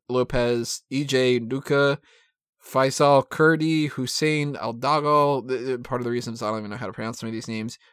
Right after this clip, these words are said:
Jeet Rama, I know how to pronounce that one, Jordan Namagbian, uh, George Bali, Malcolm Bivens, Marcos Gomez, Mohamed Fahim, Nick Ogarelli. Sorry, Nick. I know. <laughs>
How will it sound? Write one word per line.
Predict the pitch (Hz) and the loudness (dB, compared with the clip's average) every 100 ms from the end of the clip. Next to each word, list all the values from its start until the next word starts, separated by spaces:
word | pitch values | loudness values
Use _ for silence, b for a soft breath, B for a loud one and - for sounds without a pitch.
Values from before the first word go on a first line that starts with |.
| - | -8
Jeet | 185 147 | -4 -2
Rama, | 113 123 110 | 0 0 0
I | 104 | -6
know | 107 | -8
how | 120 | -8
to | |
pronounce | 110 104 117 | -10 -12 -10
that | 107 | -10
one, | 98 101 107 _ - | -8 -10 -14 _ 0
Jordan | 139 147 139 139 | 6 8 8 4
Namagbian, | 120 110 123 127 127 123 123 123 123 b b b b b b b _ _ | -2 0 2 2 0 -2 -2 -4 -6 b b b b b b b _ _
uh, | 80 98 98 92 92 - _ _ _ _ _ | -8 -6 -4 -6 -10 -18 _ _ _ _ _
George | 127 123 123 117 | 2 4 4 0
Bali, | - 117 123 120 123 120 | 0 4 4 4 2 0
Malcolm | 117 107 - | -2 -4 -2
Bivens, | 135 170 170 165 165 139 | 0 2 4 2 0 -2
Marcos | 123 117 123 117 110 - | -4 -2 -4 -4 -4 -2
Gomez, | 151 151 143 143 139 135 127 - 147 | 0 2 2 2 2 2 0 -4 -8
Mohamed | 120 101 110 120 120 117 117 | -12 -8 -6 0 0 0 -2
Fahim, | - 120 127 131 127 127 123 - | -4 -8 -4 -2 0 -2 -6 -8
Nick | 127 123 | -4 -2
Ogarelli. | 127 117 113 135 147 139 | -2 -2 0 4 4 2
Sorry, | - 160 156 | 4 4 6
Nick. | 139 139 - - | 2 0 -2 -12
I | 131 | -6
know. | 123 123 123 | -2 0 0
<laughs> | 156 | 4